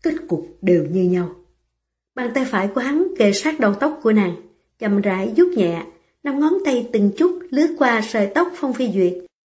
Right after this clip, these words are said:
đôi con ngươi màu hổ phách cực kỳ bình thản, ưu nhã.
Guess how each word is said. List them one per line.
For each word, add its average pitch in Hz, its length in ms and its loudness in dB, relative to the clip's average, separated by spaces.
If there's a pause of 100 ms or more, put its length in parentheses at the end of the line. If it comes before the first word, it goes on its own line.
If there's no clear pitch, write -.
đôi 269 140 -4
con 262 240 0
ngươi 262 200 0
màu 202 180 2
hổ 196 220 -2
phách 320 240 -6 (300)
cực 214 120 0 (120)
kỳ 202 260 2
bình 185 340 0
thản, 180 360 -6 (180)
ưu 240 200 0
nhã. 185 420 -6